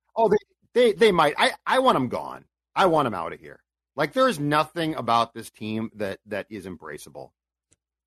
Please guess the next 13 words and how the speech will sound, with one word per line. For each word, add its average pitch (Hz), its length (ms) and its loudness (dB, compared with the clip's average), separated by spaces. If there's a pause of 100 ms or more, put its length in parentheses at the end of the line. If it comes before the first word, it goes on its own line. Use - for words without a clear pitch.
(120)
You 208 260 6
would 262 180 6
have 156 280 0
to 143 80 -14
be 143 180 0
on 127 200 4
the 110 80 0
payroll 104 880 -4
to 101 100 -16
root 87 240 -14 (180)
for 92 100 -14
this 73 180 -20
team. 69 240 -20